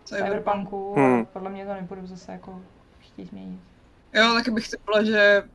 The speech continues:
Speaker 1: fakt se bude ve čtyřce, nebo jak tomu chceme říkat, to hrát buď za Ciri, anebo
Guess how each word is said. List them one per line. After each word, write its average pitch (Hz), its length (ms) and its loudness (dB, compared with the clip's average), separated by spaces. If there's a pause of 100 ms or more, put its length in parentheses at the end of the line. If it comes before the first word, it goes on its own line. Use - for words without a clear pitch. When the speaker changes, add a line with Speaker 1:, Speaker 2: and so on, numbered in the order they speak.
(360)
Speaker 1:
fakt 208 180 -10
se - 180 -4
bude 190 300 2 (540)
ve 180 100 -8
čtyřce, - 720 -6
nebo 165 280 -18 (200)
jak - 160 -20
tomu 165 180 -12
chceme 170 260 -8
říkat, 175 280 -4
to 180 120 -8
hrát 175 240 -2
buď 165 180 -10
za 175 640 -2 (180)
Ciri, 160 420 -2
anebo 160 720 -4